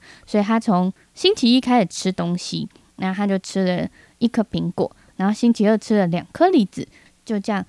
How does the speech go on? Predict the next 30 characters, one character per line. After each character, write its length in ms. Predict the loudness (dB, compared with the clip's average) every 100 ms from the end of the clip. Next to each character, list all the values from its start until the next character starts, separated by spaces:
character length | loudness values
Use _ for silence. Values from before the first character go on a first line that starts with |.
| _ _
一 140 | 4
路 180 | 6 6
吃 180 | 2 -4
吃 140 | -4
吃 160 | -4 -4
吃 160 | -4
吃， 320 | -4 -4 -4 -4 _ -20 -20
吃 220 | _ 2 4
了 100 | 2
很 180 | -2
多 160 | 2 2
不 160 | 4 2
同 160 | 4
的 140 | 2 2
东 240 | 2 0
西。 180 | -2 -4
结 140 | -4
果， 160 | -6 -8
哎 100 | -2
呦， 380 | 2 4 4 2
肚 200 | 0 -4
子 220 | -2 -2
好 220 | 0 0 -2
痛 500 | _ 4 6 4 4
哦， 460 | 4 4 4 0 -4 -20 -12
那 80 | -10
怎 120 | -4
么 120 | -4 -2
办 280 | 0 2 2
呢？ 320 | 2 0 -4